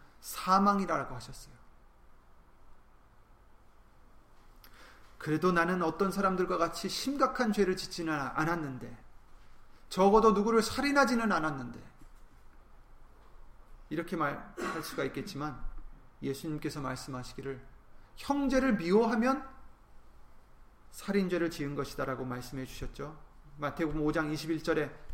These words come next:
"옛사람에게 말한 바 살인치 말라. 누구든지 살인, 살인하면 심판을 받게 되리라 하였다 하는 것을 너희가 들었으나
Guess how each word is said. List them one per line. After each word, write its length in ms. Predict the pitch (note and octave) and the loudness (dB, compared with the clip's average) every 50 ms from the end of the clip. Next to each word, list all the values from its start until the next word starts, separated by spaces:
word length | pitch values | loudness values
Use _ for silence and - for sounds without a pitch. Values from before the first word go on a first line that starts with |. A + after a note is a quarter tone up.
| - - - - | -8 -8 -4 4
"옛사람에게 760 | D3+ E3+ G3 G#3+ - - - A3+ A3+ A3+ A3 G#3+ G#3 G3+ G#3+ | 8 8 8 8 8 4 4 6 6 6 6 6 6 4 6
말한 320 | G3 F#3 E3+ F#3 F3+ F3+ F3 | 6 6 6 6 4 4 4
바 120 | F3+ F3 | 2 2
살인치 480 | F3 - - A3+ A#3+ A3+ G#3+ - - G#3 | 2 0 -2 -2 -2 -2 -2 0 0 0
말라. 560 | F#3+ F3 E3 D#3 C#3+ C3 B2 - - - - - - - - - - - - - | 2 2 2 2 0 0 -2 -4 -8 -14 -16 -20 -20 -20 -20 -20 -20 -20 -6 10
누구든지 420 | D3 E3 F#3+ G#3+ G#3+ G#3 G3+ A3 | 12 12 12 12 12 12 12 10
살인, 460 | G#3+ - - A#3+ A3+ A3+ A3 G3+ - | 6 6 8 8 8 8 8 4 2
살인하면 560 | - - - B3 A#3+ A#3+ A3+ A3+ A3+ A3+ A3+ | -2 4 6 6 6 8 8 8 8 8 6
심판을 580 | A3 - - C#4+ D4 - - C4+ C4 A#3+ B3 A3+ | 4 4 4 4 2 4 4 4 6 6 4 6
받게 360 | A3 F#3+ F#3+ - - G#3 G3 | 8 6 6 8 6 6 8
되리라 340 | F#3 F3 D#3+ F3 E3 E3+ E3+ E3 E3+ D#3+ | 8 6 4 6 6 6 6 4 4 0
하였다 320 | E3 G3 F#3+ F#3+ - F#3 | 0 0 0 2 2 2
하는 160 | E3+ D#3+ D#3 | 4 4 2
것을 220 | D3+ C#3+ - D#3+ D3+ | -2 -2 -4 -4 -2
너희가 320 | C#3 D3 D3+ D3+ D3 D3 | 0 0 0 0 0 -2
들었으나 800 | D3 D#3+ D#3+ D3+ - - D3+ C#3 C3+ D3 D3+ C3+ A#2+ A#2 - | 0 0 0 0 0 -2 -2 0 0 0 0 0 -2 -6 -12